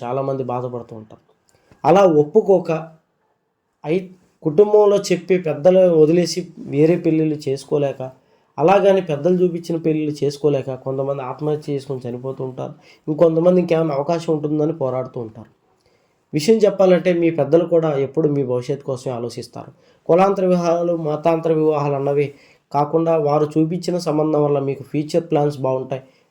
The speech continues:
మీ ఫ్యూచర్ బాగుంటుందనే ఆశతోనే వాళ్ళు మీ ప్రేమని ఒప్పుకోరు, మిమ్మల్ని అర్థం చేసుకోరు, మీ జీవితం బాగుండాలని మిమ్మల్ని అర్థం చేసుకోరు, మీ మనసుని అర్థం చేసుకోరు. అలాగా ఇబ్బంది పడుతున్నటువంటి వాళ్ళు కూడా ఈ గురువుగారు చక్కటి పరిష్కారం చూపిస్తారు. అలాగే కొంతమంది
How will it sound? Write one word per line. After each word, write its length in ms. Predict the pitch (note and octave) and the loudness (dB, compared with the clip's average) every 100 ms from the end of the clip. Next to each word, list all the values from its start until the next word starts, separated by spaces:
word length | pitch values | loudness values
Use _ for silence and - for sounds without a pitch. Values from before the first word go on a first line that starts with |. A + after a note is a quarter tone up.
| C3+ | -8
మీ 80 | C#3 | -4
ఫ్యూచర్ 380 | C#3+ D3+ F3+ | -2 2 2
బాగుంటుందనే 600 | D3+ C#3+ D3+ D3 D3 C#3+ | 4 4 4 2 2 0
ఆశతోనే 640 | C3+ C3 - - D3 C#3+ B2+ _ _ _ | 0 -2 -4 -2 0 0 -4 _ _ _
వాళ్ళు 260 | C3+ C#3+ D3 | -2 2 2
మీ 240 | C#3+ C#3+ | 2 0
ప్రేమని 520 | B2+ C3 C#3 D3+ C#3+ C3 | -2 -2 2 2 2 -2
ఒప్పుకోరు, 520 | B2 - C3 C3 C3 _ _ _ | -6 -6 -6 -6 -8 _ _ _
మిమ్మల్ని 320 | C3+ D3 E3 C#3 | -6 0 2 2
అర్థం 220 | B2 D#3 | 0 0
చేసుకోరు, 400 | C#3 B2+ - B2+ | 0 -6 -6 -4
మీ 160 | C3+ | 0
జీవితం 360 | D3 D#3+ D#3+ E3 | 2 2 2 0
బాగుండాలని 440 | D3+ D3+ D3 D3 | 2 2 2 0
మిమ్మల్ని 340 | C3+ B2 C3 A#2+ | -2 -4 -6 -8
అర్థం 260 | A2 A#2+ | -8 -10
చేసుకోరు, 340 | A2+ A2 B2 B2 _ _ - | -12 -12 -14 -14 _ _ -4
మీ 120 | D3+ | -2
మనసుని 360 | C#3 D#3+ F3 D#3 | 0 0 0 0
అర్థం 240 | A#2+ D3+ | 0 -2
చేసుకోరు. 440 | B2+ A2+ - A2+ - _ _ _ C3 | -2 -6 -10 -18 -18 _ _ _ 0
అలాగా 460 | F3+ G#3+ G#3+ G#3 | 2 4 2 2
ఇబ్బంది 380 | F#3+ D#3+ F#3+ F#3+ | 2 2 2 2
పడుతున్నటువంటి 640 | E3+ D3+ F3 E3+ D#3+ D#3 | 0 0 0 2 2 2
వాళ్ళు 180 | D3+ D3 | 0 0
కూడా 180 | D3 D3+ | 0 -2
ఈ 180 | D3 C3+ | -2 -2
గురువుగారు 380 | C3 C#3 D3 C3+ | -2 0 0 0
చక్కటి 320 | C3 - C#3 | -8 -10 -8
పరిష్కారం 540 | C3 A#2+ - B2+ C3+ C3 | -8 -10 -8 -6 -6 -10
చూపిస్తారు. 480 | A2+ - - A2 - _ _ _ _ _ _ - | -14 -16 -20 -20 -20 _ _ _ _ _ _ 0
అలాగే 360 | D#3 G#3+ A3+ A3 | 4 6 6 6
కొంతమంది 840 | G3+ F#3 F3+ E3+ G3 G3 E3+ E3 | 4 0 2 2 4 4 2 -4